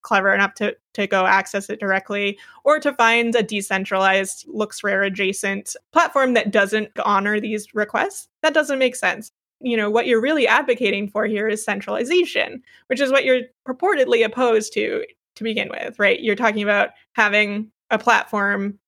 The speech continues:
be the one to filter out the data that you're not supposed to see, which is kind of exactly why we had the blockchain to begin with. So what if we just skipped that <laughs> and went with a traditional database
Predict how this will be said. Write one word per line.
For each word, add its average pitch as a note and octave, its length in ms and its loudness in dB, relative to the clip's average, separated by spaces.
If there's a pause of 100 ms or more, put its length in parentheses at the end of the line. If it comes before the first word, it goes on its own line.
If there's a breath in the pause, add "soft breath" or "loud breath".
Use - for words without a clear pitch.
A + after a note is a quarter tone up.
be A3 160 0
the G#3+ 120 0
one G3 300 -2
to G3 140 -6
filter G3+ 380 -2
out G3 240 0
the G#3 40 0
data F#3+ 320 0
that G3 260 -4
you're G#3 120 -6
not - 240 -6
supposed - 360 -10
to G#3+ 60 -10
see, - 380 -10 (320 soft breath)
which - 160 -6
is G3+ 220 -4
kind D4 340 2
of C#4 140 0
exactly A#3 560 2
why G#3 400 4
we G3+ 100 2
had G#3 220 -2
the G3 80 -4
blockchain G3+ 580 -2
to G3+ 140 -10
begin G3 340 -6
with. - 160 -8 (320 soft breath)
So - 180 -4
what G#3 140 4
if B3 100 0
we C4+ 120 -6
just B3+ 260 -2
skipped - 380 -8 (100)
that F3 320 2 (720 loud breath)
<laughs> G#4 140 -8
and D4 240 0
went C#4 180 2
with B3+ 140 2
a A#3+ 80 2
traditional C#4 640 0
database A3 600 0